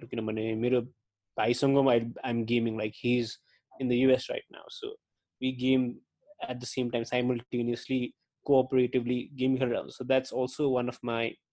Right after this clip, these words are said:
something that I really look forward to day in, day out, to be very honest। अर्को third would basically be something in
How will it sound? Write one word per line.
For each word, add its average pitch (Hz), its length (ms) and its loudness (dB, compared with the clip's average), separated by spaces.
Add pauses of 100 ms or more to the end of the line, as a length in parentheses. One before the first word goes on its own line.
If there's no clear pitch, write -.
(920)
something 123 320 -2
that 113 140 2
I - 20 2
really 123 360 0 (560)
look 151 200 2
forward 123 380 6 (100)
to 156 160 -4 (560)
day 127 180 6
in, 131 140 4
day 113 160 2
out, 104 280 -8
to 117 60 -10
be 113 80 -6
very 117 200 2
honest। - 380 -10 (1080)
अर्को 165 400 4
third 180 460 4
would 151 380 2 (220)
basically 170 480 -4
be 151 160 -2
something 151 680 -2 (640)
in 127 540 0